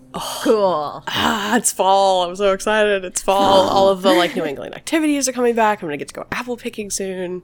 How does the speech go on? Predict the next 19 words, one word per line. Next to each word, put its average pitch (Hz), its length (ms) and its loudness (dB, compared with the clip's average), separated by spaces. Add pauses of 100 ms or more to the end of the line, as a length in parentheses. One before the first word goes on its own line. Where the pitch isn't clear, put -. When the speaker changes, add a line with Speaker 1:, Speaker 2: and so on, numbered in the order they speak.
Speaker 2:
Mm-hmm, 247 160 -2
mm-hmm. 208 400 -8
Speaker 1:
I 165 100 2
am 202 100 2
gonna 190 160 0
make 147 200 -4
so 156 200 -2
many 240 180 -2
pies. 185 800 -4 (100)
Speaker 2:
I 311 140 2
hate 233 480 0
pie, 185 460 2
so 202 180 -4
I'm 180 160 0
probably 240 560 2
gonna 240 220 0
make 233 200 -2
it 240 140 -8
crisp. - 560 -8